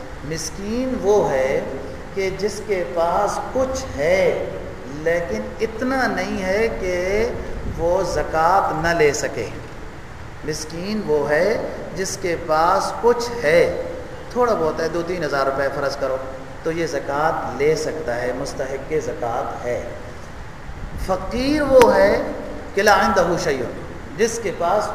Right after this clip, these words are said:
کچھ بھی نہ ہو، بالکل کنگال، تنگ دست، مقروض، فقیر۔ ایک فقیر ہے فقیر شرعی، وہ جو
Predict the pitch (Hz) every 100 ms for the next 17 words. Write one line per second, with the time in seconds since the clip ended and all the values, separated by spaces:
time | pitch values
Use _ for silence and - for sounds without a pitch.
0 | - 330 330 - 165 131 110 101 - -
1 | - - - - 202 247 170 214 190 -
2 | 165 151 143 143 147 135 - - 165 160
3 | - - 156 151 - - - 147 170 156
4 | 156 170 175 151 151 - 170 - 226 180
5 | 117 - - - - - - - - -
6 | - - - 208 262 262 - 208 - 220
7 | 247 202 185 233 - - - - - -
8 | 180 175 202 202 247 - - 170 156 220
9 | 196 - - - - - - - - -
10 | - - - - 160 190 180